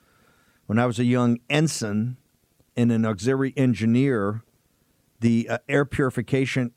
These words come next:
came under my auspices, and I can tell you that this is the product that you want because it qualifies to be used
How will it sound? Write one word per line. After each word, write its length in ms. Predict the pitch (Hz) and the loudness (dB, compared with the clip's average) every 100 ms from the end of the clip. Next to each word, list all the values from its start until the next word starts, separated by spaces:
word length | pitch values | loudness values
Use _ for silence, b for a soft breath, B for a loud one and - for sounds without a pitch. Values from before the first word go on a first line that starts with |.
| - | -10
came 320 | - 127 127 | -2 0 2
under 220 | 123 117 | 0 2
my 420 | 113 117 113 107 - _ _ _ _ _ | 2 0 0 -2 -6 _ _ _ _ _
auspices, 640 | 135 156 - 117 120 117 - | -2 0 -4 -4 -2 -4 -2
and 80 | 120 | -4
I 120 | 117 | -2
can 160 | 120 | -4
tell 260 | 107 - 139 | -4 0 2
you 300 | 135 110 107 - | 2 0 -4 -4
that 200 | 107 - | -6 0
this 280 | 135 135 | 0 0
is 200 | - 123 | -4 -4
the 80 | 101 | -4
product 560 | 107 - 123 117 110 _ | -4 -2 0 -2 -4 _
that 140 | 113 | -4
you 120 | 107 | -2
want 380 | 101 117 120 110 | 0 0 0 -2
because 380 | 110 - 117 104 | -8 -4 -2 -2
it 100 | 98 | -6
qualifies 580 | - 127 127 - 113 110 | -2 -2 -2 -2 -4 -4
to 80 | 107 | -4
be 100 | 104 | -2
used 560 | 98 113 120 104 104 | 0 2 2 2 -2